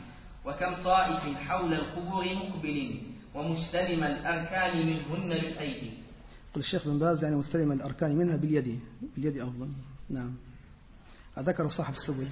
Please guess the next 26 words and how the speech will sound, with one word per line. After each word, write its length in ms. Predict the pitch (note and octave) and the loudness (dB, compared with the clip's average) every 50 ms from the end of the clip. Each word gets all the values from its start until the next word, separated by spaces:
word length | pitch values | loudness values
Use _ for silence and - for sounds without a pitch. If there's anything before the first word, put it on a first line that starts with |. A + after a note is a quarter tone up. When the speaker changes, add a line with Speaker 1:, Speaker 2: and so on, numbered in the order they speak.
| - | -4
Speaker 2:
كما 120 | - C#3 C3+ | -4 -2 -2
يقول 160 | C3 D3 C#3 | -2 -4 -6
الشيخ 220 | - - C3+ A#2 | -6 -6 -6 -4
بن 100 | C#3 C3+ | -4 -4
باز. 220 | C3 C3+ C3 C3+ C#3 | -2 -2 -2 -2 -2
نعم. 160 | C3 C3 D3 C#3 - - - - - - - - - - - - - - - - - - - - - | -4 -4 -4 -6 -8 -12 -14 -16 -18 -18 -18 -20 -20 -20 -20 -20 -20 -20 -18 -18 -18 -16 -16 -16 -14
Speaker 1:
وقال 380 | - - - D#3+ E3+ F3 E3+ E3 F3 | -12 -6 -2 0 2 2 2 2 0
شيخنا 500 | F#3 F3+ F3 F3 D#3+ D#3 C#3 C3 - E3 | -2 -2 -2 -2 -2 -2 -2 -4 -4 -4
أبو 100 | E3+ E3+ | -4 -2
بكر 320 | E3 - - - C3 - - - D3+ | 0 0 0 0 -2 -6 -6 -8 -8
حسين 320 | - - F#3 F3+ D#3+ D#3 - E3+ | -6 -4 -4 -2 -2 -4 -4 -6
بن 100 | - E3 | -6 -6
غنام 480 | F3+ E3 E3+ F3 F3+ F3+ F3 D#3+ C3 A#2 A2 - - - - - | -4 -2 -2 -2 0 0 2 2 0 0 -4 -8 -12 -14 -10 -6
رحمه 400 | D3 E3+ E3+ E3+ F3 F3 E3+ F3 | -4 -4 -2 -2 -2 -2 -2 -2
الله 420 | F3 F3 F3+ F3+ F3 F3 F3 F3 F3 | -2 0 2 2 4 4 4 2 0
تعالى 380 | E3+ E3+ F3+ F3+ F3 E3+ E3+ | 0 2 2 4 4 4 2
فيه: 360 | - - F3 D#3+ - - A2+ G#2+ - - - - - - - - - - - - - | 0 -2 -2 -4 -4 -4 -8 -10 -12 -14 -16 -16 -16 -16 -16 -16 -16 -18 -18 -10 -6
"لقد 320 | D3+ E3+ E3+ F3 F3 E3 F3 | -4 -2 0 0 2 4 4
رفع 360 | F3+ F#3 F3+ F3+ E3 E3+ F3+ | 4 4 4 2 0 2 2
المولى 460 | F3+ F#3 F#3 F3+ E3+ D#3+ D3+ C#3+ C#3 - | 2 2 2 2 2 2 2 2 2 0
به 280 | F3 F3+ E3+ E3 D#3+ D#3+ | -2 -2 2 2 2 2
رتبة 360 | - - F3 F3 E3+ E3+ F3+ | 0 -2 0 0 0 2 2
الهدى 480 | F3+ - - F3 F#3+ F3+ E3+ D#3+ D3 B2+ - - - - - - - - C#3+ | 0 0 0 -4 -2 0 2 2 2 2 0 -4 -6 -10 -12 -14 -14 -10 -6
بوقت 360 | D3 E3 F#3 G#3 G#3 G3+ F#3 | -2 0 0 0 -2 -2 -2
به 580 | E3+ D#3 C#3+ C#3+ D#3 F#3 G3+ F#3+ F3 D#3+ D#3 D#3 | -2 0 0 0 0 -2 -2 -2 0 0 0 0
يعلى 300 | E3+ F#3+ E3+ E3 D#3+ D#3 | 0 -2 0 0 0 0